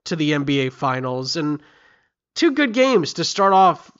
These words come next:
these N B A Finals. Again, it's a, it's a situation where Denver's trying to win their first ever N B A championship. It's their first ever trip to the N B A Finals,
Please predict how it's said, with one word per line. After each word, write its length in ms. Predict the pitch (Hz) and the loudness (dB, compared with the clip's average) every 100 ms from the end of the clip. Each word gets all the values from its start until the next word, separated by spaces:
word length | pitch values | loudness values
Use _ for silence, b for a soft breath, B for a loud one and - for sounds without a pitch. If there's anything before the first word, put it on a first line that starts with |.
| _ | _
these 480 | 160 160 160 151 - - | -6 -6 -6 -8 -10 -6
N 200 | 170 170 | -6 -2
B 220 | 165 165 | 0 0
A 40 | |
Finals. 520 | 151 156 160 131 123 | 0 0 2 0 -4
Again, 240 | 151 165 165 | -4 -2 0
it's 180 | 143 165 | -2 -4
a, 200 | 160 147 | -6 -8
it's 100 | 156 | -10
a 80 | |
situation 600 | 151 185 180 160 160 175 | -8 -6 -2 -2 -2 -2
where 120 | 156 143 | -2 -2
Denver's 480 | 160 165 160 160 | -2 -2 0 -2
trying 200 | - 170 | 0 -2
to 40 | 156 | 0
win 160 | 151 | 0
their 140 | 147 139 | 0 -4
first 400 | - 180 170 - | 2 2 2 -2
ever 460 | 165 156 160 160 b b b b 165 | -2 4 4 4 b b b b -2
N 180 | 180 | 0
B 220 | 170 147 135 | 0 0 0
A 40 | |
championship. 720 | 131 170 170 170 170 143 175 151 | -2 -2 0 0 -2 0 -2 -4
It's 80 | |
their 120 | - 147 | -6 -4
first 360 | - 185 - | 2 2 2
ever 260 | 175 175 160 | 0 2 2
trip 480 | - - 202 226 - - _ _ _ | 0 0 2 2 -2 -20 _ _ _
to 120 | - | -4
the 180 | 160 151 | 0 0
N 120 | 156 | 0
B 260 | 147 143 135 | -2 -2 -4
A 40 | |
Finals, 640 | 131 143 135 151 175 190 | -2 -2 0 0 -2 -4